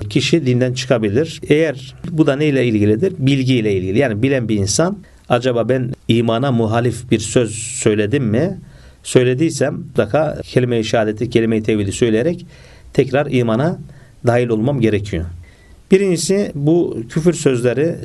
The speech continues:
e, Allah muhafaza, kişinin imanı çıkmasına vesile olabilir, sebep olabilir. İmanı çıkmış olan bir insanın da tekrar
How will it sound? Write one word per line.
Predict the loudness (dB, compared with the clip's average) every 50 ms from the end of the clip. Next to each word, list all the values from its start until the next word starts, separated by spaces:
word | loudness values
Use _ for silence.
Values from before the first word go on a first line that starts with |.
| -14 -16 -20 -20 -16 -8 -2
e, | 0 0 2 2
Allah | 2 2 2 2 2
muhafaza, | 2 0 0 0 0 0 0 2 0 0 0 -2 -2
kişinin | -2 0 2 2 2 2 0 -2 -6 -8 -4 0
imanı | 0 2 2 2 0 0
çıkmasına | -2 -2 0 0 0 0 0 0 0 2
vesile | 0 0 0 0 0 0
olabilir, | 2 0 0 0 0 -2 -4
sebep | -2 0 2 2 2 2 0
olabilir. | 0 0 0 0 0 0 0 -2 -2 -6 -6
İmanı | -2 0 0 0 2 0 0 0 -2 -2
çıkmış | -4 -6 -2 0 2 2 2
olan | 2 2 2 0 0 0
bir | 0
insanın | 2 2 2 2 2 0 0 0 0 0 0
da | 0 -2 -2 -4 -8 -10 -16 -20 -20 -20 -20 -20 -20 -20 -20 -8 0
tekrar | 0 0 2 2 0 0 0 -2